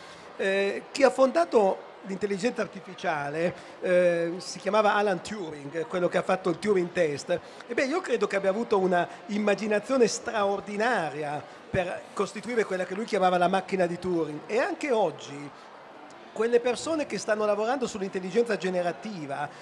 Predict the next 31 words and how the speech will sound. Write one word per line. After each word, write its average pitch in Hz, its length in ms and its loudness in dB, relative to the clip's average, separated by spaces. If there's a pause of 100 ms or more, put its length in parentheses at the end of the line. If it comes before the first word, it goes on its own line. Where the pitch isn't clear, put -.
(120)
e 220 160 0
anche 254 240 0
questi 202 460 -4 (240)
hanno 196 280 0
mostrato 214 540 -2
di 180 100 -2
avere 190 180 0
una 185 160 0
grandissima 180 520 -2
creatività. 170 760 -2 (180)
Allora 240 260 6
noi 262 120 2
dobbiamo 190 440 2 (180)
veramente 196 460 0
nella 170 180 0
formazione 170 800 0 (200)
cercare 247 460 0
di 196 240 -4 (120)
far 180 180 0
capire 202 600 2 (160)
ai 175 180 0
nostri 208 320 -2
giovani 156 400 2
che - 120 -2
certo 277 240 -2
ci - 120 -8
sono 285 220 0
degli 214 200 -4
strumenti 175 600 -2
in 160 180 -4
giro, 151 400 -4